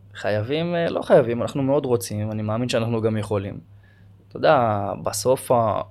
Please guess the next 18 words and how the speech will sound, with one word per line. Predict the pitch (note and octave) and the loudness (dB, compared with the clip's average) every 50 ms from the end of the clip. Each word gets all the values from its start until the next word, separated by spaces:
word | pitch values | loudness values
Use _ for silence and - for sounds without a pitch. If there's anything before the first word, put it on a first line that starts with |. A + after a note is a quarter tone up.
| - | -4
העונה | - G2+ G#2 G2+ G#2+ A2 A#2+ C3 C3 C3 | -2 -2 0 0 -2 -4 -4 -2 -2 -2
היא | B2+ B2 A#2+ A2+ G#2 | 0 -2 -2 -4 -4
כאילו, | - A2 A#2 A#2 A2+ A2+ A2 G#2+ G#2+ | -6 -6 -6 -4 -4 -4 -4 -2 -4
היא, | A2 A2 - - - - - - | -4 -4 -6 -6 -8 -10 -10 -8
זה | A2+ A2+ A2+ | -4 -2 -2
מאוד | A2 A2+ B2 D3 D3 | 0 2 2 2 2
דינמי, | C#3 C3 B2+ C#3 D3 C#3+ C3 A#2 | 2 0 2 0 0 0 0 -2
אתה | G#2+ - | -2 -2
מגיע | G2+ G2 G#2+ A2+ C3 C3+ | -4 -4 -2 0 2 2
למשחק, | C3 A#2+ A#2 A#2 A2+ - - C#3 C#3 C#3 C#3 - C#3 | 2 2 0 -2 -4 -2 2 2 2 2 0 -2 -2
אה, | B2+ A#2+ A#2+ A2+ A2 A2 A2 A2 | 0 0 0 0 -2 -4 -6 -6
שמבחינתך | G#2+ - G#2 G#2+ A2 G#2+ A2 G#2+ G#2+ - A2+ A2 A2 G#2 - | -6 -4 -4 -2 -2 -2 -4 -6 -6 -4 -4 -4 -4 -2 0
הוא | B2 B2 | 0 2
אמור | A#2+ B2 B2 B2+ | 2 0 0 2
להיות | B2 B2 A#2+ | 2 2 2
המשחק | A#2+ A2+ G#2+ - - B2 - | 0 -2 -2 -2 -4 -2 -2
הכי | A#2+ - - B2+ | -4 -6 -4 -4
קשה, | - C3 - - C#3 C#3+ D3 | -2 -2 0 0 0 0 0